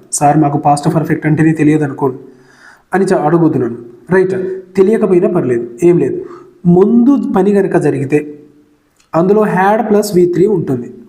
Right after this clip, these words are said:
ఓకే, ముందు పని జరిగితే హెచ్ఏడి, had ప్లస్ verb యొక్క థర్డ్ ఫామ్ ఉంటుంది. ఇక్కడ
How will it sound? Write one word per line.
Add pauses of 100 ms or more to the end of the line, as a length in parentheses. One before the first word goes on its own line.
(560)
ఓకే, (120)
ముందు
పని
జరిగితే (380)
హెచ్ఏడి,
had
ప్లస్
verb
యొక్క
థర్డ్
ఫామ్
ఉంటుంది. (260)
ఇక్కడ